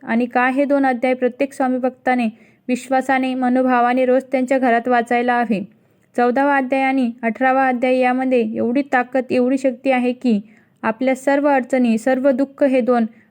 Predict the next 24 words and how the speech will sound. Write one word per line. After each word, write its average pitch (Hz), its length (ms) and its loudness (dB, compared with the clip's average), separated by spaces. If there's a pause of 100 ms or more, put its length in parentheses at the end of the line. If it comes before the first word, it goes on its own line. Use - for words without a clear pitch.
अध्यायाच्या 247 500 0
वाचनामुळे 254 560 0
दूर 262 180 2
होतात, 226 320 -2 (480)
ज्यामुळे 262 360 2
आजही 247 520 0 (280)
बऱ्याचशा 247 420 0
भक्तांचे 262 540 -4
सगळे 254 440 0
संकट 254 400 -2
दूर 254 220 2
होतात, 202 300 -2 (380)
अडचणीतून 262 560 2
मार्ग 254 320 2
निघतो. 233 460 0 (380)
शिवाय 262 300 2 (380)
आपल्या 254 360 -2
मनाला 262 360 0
शांततासुद्धा 254 720 -2
मिळत 247 320 2
असते. 196 340 -2 (440)
एखादे 269 440 0
गंभीर 254 400 2
संकट 254 440 -2